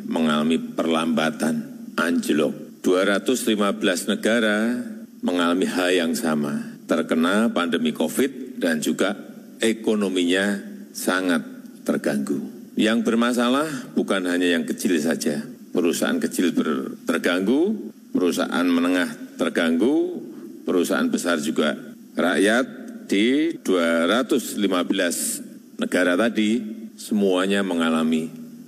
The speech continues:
hal yang sama. Masalah kesehatan dan masalah ekonomi.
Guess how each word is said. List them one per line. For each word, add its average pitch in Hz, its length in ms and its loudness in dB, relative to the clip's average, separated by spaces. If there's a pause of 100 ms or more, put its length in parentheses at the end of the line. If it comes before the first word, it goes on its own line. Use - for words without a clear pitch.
(120)
hal 80 140 2
yang 76 260 2
sama. 73 400 -2 (320)
Masalah 78 420 0
kesehatan 131 600 0
dan 85 200 2
masalah 78 440 0
ekonomi. 76 680 0